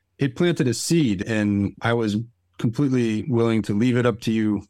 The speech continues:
professionals in the podcast space. And, but then I just kept going with my research, and it was just gnawing at me that I really wanted to put it together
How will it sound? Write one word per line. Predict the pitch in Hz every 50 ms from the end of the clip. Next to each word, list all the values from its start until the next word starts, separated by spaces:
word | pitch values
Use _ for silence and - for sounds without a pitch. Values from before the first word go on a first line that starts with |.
| _ _
professionals | - 120 120 - 156 147 - - 135 113 110 104 98 98 101 - - - - - _ _ _ _ _ _ _ _ -
in | 110 110
the | 104
podcast | - - 123 123 117 117 - 107 104 98 - - - - -
space. | - - - - - 135 123 117 110 104 - - - - - _ -
And, | 110 107 104 104 104 101 98 92 - _ _ _ _ _ _ _ _ _ _ _ _ _ _ _ _ _ _
but | 127 120
then | 117 156 151
I | 156 143 139 143 - 143 147 -
just | - - 139 - -
kept | 175 151 131
going | 127 135 131 139 139 135
with | 127 120 -
my | 113 104
research, | 98 98 107 117 127 120 - - 104 95 92 90 - - - - - _ _
and | - 110 107 107 104 104 104 104 101 98 98 98 -
it | -
was | 101 98 101 -
just | - 127 113 - - - - - - - _
gnawing | - 107 104 107 113 120 117 117 120 120 123 120 117
at | 110 104 -
me | 104 101 95
that | 101 98
I | 101
really | 101 95 104 110 113 117 113 107
wanted | 104 104 101 101 101 92 -
to | - 104 95
put | 87 - - 113 101
it | 95
together | - 110 98 107 107 104 104 107 104 101 98 -